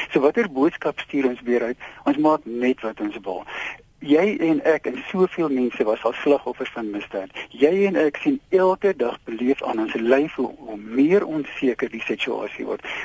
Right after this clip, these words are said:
Hoe die, hoe misdaad as het ware spiraal. Hoe mense wegkom met misdaad. Hoe selfs verkrachting, maar 'n klein persentasie van daardie, eh, oortreders word eintlik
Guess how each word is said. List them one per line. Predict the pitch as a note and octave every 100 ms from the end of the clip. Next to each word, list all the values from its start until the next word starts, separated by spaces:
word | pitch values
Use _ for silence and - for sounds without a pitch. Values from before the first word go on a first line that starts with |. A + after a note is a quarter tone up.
| -
Hoe | B2
die, | C#4 - -
hoe | C#3+ A#2+
misdaad | B2 E3+ - F3+ E3 - - - _ _ _ _
as | - - -
het | - - C3+
ware | D#3+ D#3 -
spiraal. | - B2 G#2+ F2 - _ _ - - -
Hoe | B2+
mense | C#3 D#3+ F#3+ D3 A#2
wegkom | C3 E3 - F3+ E3+
met | D3+ B2
misdaad. | A#2 - C3 A#2 - - - - - - _
Hoe | C#3 C#3+
selfs | G3 F#3+ -
verkrachting, | E3 - - F#3+ - D#3 D3
maar | C3+
'n | C3+ _
klein | G#3 G#3+ G#3+ G3
persentasie | D3+ - B2 B2 A2+ - A#2+
van | B2
daardie, | A2+ A#2 A#2+ - -
eh, | A2 A2 D4
oortreders | G3 - G3 D#3 A#2 - - -
word | - - -
eintlik | F3+ E3 F3 D3+